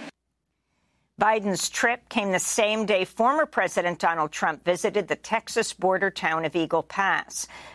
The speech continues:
Trump claimed the border was safer when he was in office and used the term invasion to refer to asylum seekers forced to flee their home countries and arriving in the southern border. He also touted fake news about crime rates by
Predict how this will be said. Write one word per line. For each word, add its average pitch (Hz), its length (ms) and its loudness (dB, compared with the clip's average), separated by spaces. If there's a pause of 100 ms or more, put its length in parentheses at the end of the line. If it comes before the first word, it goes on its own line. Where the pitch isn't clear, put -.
Trump 214 300 0
claimed 208 460 0
the 175 80 2
border 180 380 2
was 165 180 -2
safer 254 540 0
when 160 200 -2
he - 200 0
was 240 220 2
in 160 100 -2
office 147 420 0
and 185 140 0
used 233 240 2
the 214 80 -2
term 202 300 0
invasion 196 680 0
to - 140 -4
refer 185 280 2
to 175 120 0
asylum 214 500 2
seekers 165 500 -2
forced 208 420 0
to 240 60 -4
flee 202 320 2
their 180 160 2
home 180 240 0
countries 180 600 -2 (280)
and 196 120 2
arriving 185 580 2
in 160 80 -2
the 165 80 0
southern 165 380 -2
border. 156 420 0
He 202 140 4
also 190 320 2
touted 185 440 -2
fake 214 320 -2
news 185 300 0
about 160 280 -2
crime 247 420 0
rates 156 280 0
by 180 160 0